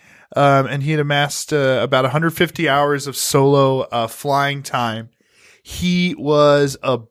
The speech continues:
bad pilot. Um, we, yeah, uh, there's a lot known about this episode, about this case, and, um,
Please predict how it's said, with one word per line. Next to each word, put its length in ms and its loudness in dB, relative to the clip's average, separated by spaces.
bad 600 0
pilot. 720 -4
Um, 480 -8
we, 160 4
yeah, 240 4
uh, 140 0
there's 160 0
a 40 4
lot 240 4
known 120 2
about 200 2
this 160 0
episode, 420 -2
about 340 2
this 140 -4
case, 360 -2
and, 380 -2
um, 420 -2